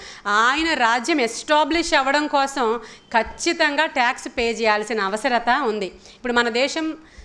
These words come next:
చక్కగా వెళ్ళాలి, మన రోడ్లన్నీ మంచిగా ఉండాలి, మనకి ఫెసిలిటీస్ అన్నీ బాగుండాలంటే మనం కట్టిన ట్యాక్సులతోనే అవన్నీ చేస్తారు, అంతేనా?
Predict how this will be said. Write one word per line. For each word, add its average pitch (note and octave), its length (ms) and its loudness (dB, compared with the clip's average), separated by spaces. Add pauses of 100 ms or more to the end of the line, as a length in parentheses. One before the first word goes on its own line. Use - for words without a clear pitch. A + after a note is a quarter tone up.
(220)
చక్కగా D4 360 0
వెళ్ళాలి, B3 400 0
మన A#3 220 -4
రోడ్లన్నీ C4 640 0
మంచిగా A#3 460 -2
ఉండాలి, A3+ 360 0
మనకి C#4+ 240 -4
ఫెసిలిటీస్ C4 500 -6
అన్నీ C4+ 160 -2
బాగుండాలంటే A#3 800 -2 (420)
మనం B3 340 2
కట్టిన D4+ 280 -2
ట్యాక్సులతోనే C4 800 -2
అవన్నీ A#3+ 300 -2
చేస్తారు, F#3+ 480 -6
అంతేనా? A#3 400 -6